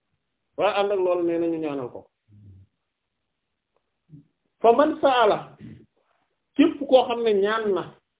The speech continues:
lii ñeel ma al wasiila te wasiila, ku ma ñaanal wasiila rek, xalat dana wu-, dana, dana, dana wàcc loxo ñeel ko, maanaam xalat dana dagal loxo ñeel ko, as-shafaa'atu ramm, maanaam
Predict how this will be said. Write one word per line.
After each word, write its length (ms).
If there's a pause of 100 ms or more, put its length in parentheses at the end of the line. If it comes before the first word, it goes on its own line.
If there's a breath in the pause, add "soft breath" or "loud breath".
(300)
lii 260
ñeel 380
ma 160
al 100
wasiila 380
te 80
wasiila, 380
ku 100
ma 140
ñaanal 340
wasiila 380
rek, 140 (800)
xalat 360
dana 220 (1500)
wu-, 360
dana, 240 (200)
dana, 200 (440)
dana 220
wàcc 260
loxo 380
ñeel 220
ko, 100
maanaam 240
xalat 320
dana 180
dagal 300
loxo 240
ñeel 260
ko, 80 (520)
as-shafaa'atu 580
ramm, 180 (400)
maanaam 280